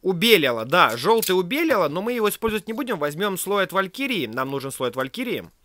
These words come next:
Возьмем розового Белиала, ну, потому что я уже его разобрал.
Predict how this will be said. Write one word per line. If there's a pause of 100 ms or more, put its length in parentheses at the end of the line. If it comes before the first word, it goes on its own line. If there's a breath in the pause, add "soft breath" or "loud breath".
(1000 soft breath)
Возьмем
розового
Белиала, (460)
ну,
потому
что
я
уже
его
разобрал.